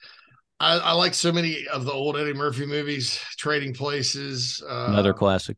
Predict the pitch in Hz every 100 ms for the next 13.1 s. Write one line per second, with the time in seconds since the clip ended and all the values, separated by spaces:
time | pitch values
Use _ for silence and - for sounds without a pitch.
0 | _ - 147 143 143 139 139 131 135 139
1 | 147 156 147 143 139 135 123 139 139 127
2 | 127 135 - 135 127 135 135 131 135 131
3 | 123 110 123 135 131 131 123 123 120 131
4 | 120 127 120 127 - 131 131 131 123 127
5 | 131 123 104 127 131 131 120 110 123 131
6 | 131 135 131 110 110 107 107 _ _ 131
7 | 123 - - 147 147 151 143 139 143 131
8 | 123 123 117 117 113 - _ - _ _
9 | _ 156 135 123 120 - 139 156 151 127
10 | 143 175 170 156 131 139 113 156 151 151
11 | 151 143 123 135 143 127 131 120 110 -
12 | - 156 180 208 175 156 - 160 170 214
13 | 151